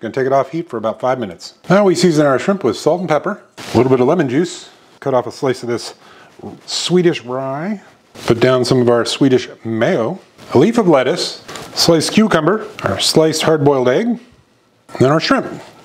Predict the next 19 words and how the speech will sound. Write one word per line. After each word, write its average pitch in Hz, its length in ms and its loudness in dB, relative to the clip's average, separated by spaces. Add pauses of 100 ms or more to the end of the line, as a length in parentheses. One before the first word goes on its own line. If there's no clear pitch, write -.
(200)
Now 135 100 4
I 151 40 4
couldn't 202 220 2
find 185 240 0
shrimp 170 180 0
that 156 100 4
were 127 140 -2
smaller 160 300 -2
than 123 100 -4
this 120 160 -6
except - 220 -8
for 131 80 -4
the 123 60 0
ones 131 200 -2
in 117 60 -6
the 110 80 -4
can, 123 260 -2
and, 104 220 -8
uh, 104 240 -4